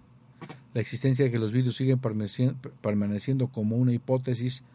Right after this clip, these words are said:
no probada. En términos simples,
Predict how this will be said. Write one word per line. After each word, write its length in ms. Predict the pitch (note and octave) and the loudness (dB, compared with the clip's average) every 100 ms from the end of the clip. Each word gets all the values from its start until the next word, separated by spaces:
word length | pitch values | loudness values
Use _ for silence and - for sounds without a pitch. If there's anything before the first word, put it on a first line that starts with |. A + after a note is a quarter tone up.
| - - - - - | -20 -20 -20 -14 -2
no 180 | A#2+ | 0
probada. 560 | A#2 A#2+ G#2+ F#2+ F2+ F#2 - - _ _ - - _ - - - - - - | 0 0 2 0 -2 -8 -14 -20 _ _ -20 -20 _ -20 -20 -20 -20 -20 -6
En 180 | A#2 A2+ | -2 2
términos 460 | B2+ C3 C3+ B2 | 6 6 6 4
simples, 600 | - D3 C#3 D3+ C#3 - | 4 0 2 0 -2 -6